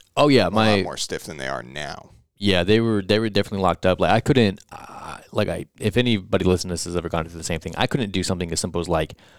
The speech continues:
Speaker 1: like, lay and, like, cuddle with my girlfriend without my shoulder popping and grinding. And it was,
Speaker 2: Mm.
Speaker 1: it was painful and uncomfortable. It would piss me off sometimes, and sometimes it just ruined my mood. And, uh, it wasn't until, like,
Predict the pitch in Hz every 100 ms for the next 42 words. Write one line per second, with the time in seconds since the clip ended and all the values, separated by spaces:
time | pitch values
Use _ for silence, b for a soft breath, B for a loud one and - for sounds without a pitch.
0 | b b b _ - 82 - _ 113 117
1 | 120 117 110 92 - - 120 110 107 98
2 | 92 92 92 82 76 82 - _ _ 95
3 | 90 87 92 90 98 87 - - 87 80
4 | 76 76 76 76 71 - _ 87 87 82
5 | 78 - 82 76 87 80 - - 110 101
6 | 113 95 82 104 98 101 98 90 76 -
7 | _ - 117 - 92 85 85 - 87 90
8 | 87 87 - B B B B 87 87 101
9 | 101 87 80 - 90 87 73 82 87 82
10 | - B B B B B B B _ -
11 | 101 95 92 87 - 90 87 85 82 82
12 | 78 101 92 98 92 87 82 90 85 80
13 | 78 -